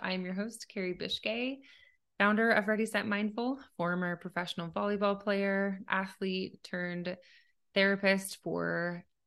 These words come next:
anxious overachievers and athletes. So if you have, if you have not gone to ready set mindful dot com to check out the website, go ahead and check that out. I have a free guide for athletes and overachievers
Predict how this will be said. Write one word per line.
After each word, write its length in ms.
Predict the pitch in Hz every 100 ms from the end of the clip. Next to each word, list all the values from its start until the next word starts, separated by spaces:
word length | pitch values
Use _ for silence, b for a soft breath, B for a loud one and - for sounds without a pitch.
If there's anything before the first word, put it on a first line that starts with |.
| _ -
anxious 540 | 180 185 190 185 - -
overachievers 920 | 180 175 180 175 185 175 180 180 -
and 300 | - 165 160 -
athletes. 760 | 160 180 - 170 - - - - B B B
So 140 | -
if 140 | 160 180
you 80 | 180
have, 760 | 175 180 175 185 185 185 175 - _ -
if 200 | 175 -
you 120 | 185
have 160 | 180 170
not 400 | 175 175 202 190
gone 300 | 175 165 165
to 300 | 170 160 156
ready 180 | 156 160
set 180 | - -
mindful 300 | 160 165 156
dot 240 | - -
com 480 | - 175 165 165 170
to 480 | - 165 160 156 156 -
check 240 | - 165 -
out 240 | 165 - -
the 100 | 165
website, 580 | 165 240 - 226 226 -
go 100 | -
ahead 120 | 180 185
and 80 |
check 200 | 175 185
that 120 | 185 -
out. 200 | 190 -
I 20 |
have 100 | 175
a 80 | 170
free 240 | - 190
guide 440 | 196 185 185 180 -
for 400 | 180 170 170 170 B B B B B -
athletes 440 | 180 - 196 185
and 120 | 185 170
overachievers 840 | 170 170 165 170 165 170 175